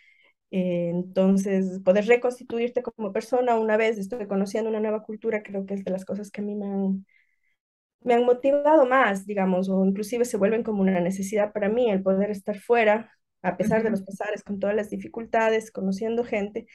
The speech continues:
Speaker 1: y porque también eso te da una perspectiva de tu propio país. O sea, muchas veces estamos muy convencidos que lo nuestro es lo último, lo peor, que allí pasa de todo, y luego resulta que te vas a Nueva York y tratas con un museo y pasan las mismas <laughs> cosas que
Speaker 2: Sí.
Speaker 1: pasan en, en Cuenca o en
Speaker 2: Cierto,
Speaker 1: Quito.
Speaker 2: claro.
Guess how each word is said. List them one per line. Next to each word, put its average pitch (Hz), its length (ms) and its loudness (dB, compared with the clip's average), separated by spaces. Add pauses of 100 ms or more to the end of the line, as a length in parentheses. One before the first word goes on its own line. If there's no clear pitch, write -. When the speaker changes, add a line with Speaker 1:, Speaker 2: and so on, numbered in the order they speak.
(280)
Speaker 1:
y 330 60 -4
porque 311 240 2
también 320 320 2
eso 349 180 -2
te 320 80 4
da 277 80 6
una 269 140 -2
perspectiva 240 420 2
de 214 80 2
tu 202 160 -8
propio 190 300 -4
país. - 320 -6
O - 40 -10
sea, 190 120 -10
muchas 190 260 -6
veces 208 140 -4
estamos 214 240 -4
muy 214 120 -4
convencidos 208 400 -4
que 208 80 -8
lo 190 80 0
nuestro 190 280 -2
es 196 60 -6
lo 185 140 4
último, 277 440 2
lo - 160 -8
peor, 285 440 4
que - 100 -4
allí 240 120 -4
pasa 262 300 -2
de 240 60 -12
todo, 302 200 4
y 294 40 -2
luego 269 200 10
resulta 277 360 2
que 285 100 -16
te 226 100 -2
vas 247 240 2
a 240 100 -2
Nueva 220 180 -2
York 277 240 6
y 262 100 -8
tratas 254 300 -2
con 220 180 -10
un 214 80 -4
museo 262 440 0
y 269 80 2
pasan 240 280 -2
las 196 160 -4
mismas 453 380 4
<laughs> - 80 -20
cosas - 340 -2 (680)
que 190 80 6
Speaker 2:
Sí. - 20 4
Speaker 1:
pasan 277 400 2 (100)
en, 214 140 -16 (500)
en 226 120 0
Cuenca 269 340 6
o 202 80 6
en 175 120 6
Speaker 2:
Cierto, - 240 -4
Speaker 1:
Quito. - 40 -4
Speaker 2:
claro. 160 340 -4